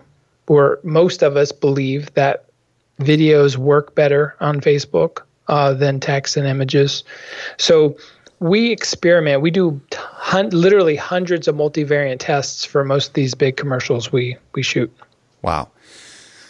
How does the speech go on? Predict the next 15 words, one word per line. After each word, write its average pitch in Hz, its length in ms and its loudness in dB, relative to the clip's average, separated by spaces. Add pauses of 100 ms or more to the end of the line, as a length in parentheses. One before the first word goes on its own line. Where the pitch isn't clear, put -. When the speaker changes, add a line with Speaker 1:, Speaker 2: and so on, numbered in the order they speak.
(200)
Speaker 2:
Um, 139 440 2 (1040)
for - 180 -2
the 131 100 0
person 175 440 0
listening 139 320 2
right 113 180 2
now 107 320 0
who, 104 300 -4
oh, 127 200 2
by 143 200 2
the 175 80 -2
way, 135 160 2
with 107 180 -4
Squatty 185 480 -4
Potty, 90 480 -6